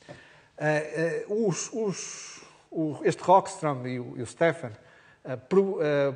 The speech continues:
proporam estes, estes nove, neste momento estão a falar de três,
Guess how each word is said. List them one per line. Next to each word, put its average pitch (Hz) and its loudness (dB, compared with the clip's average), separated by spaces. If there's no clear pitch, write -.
proporam 190 8
estes, - -4
estes - -4
nove, 190 6
neste 170 -4
momento 165 0
estão 175 -2
a 147 2
falar 160 6
de - -6
três, 165 2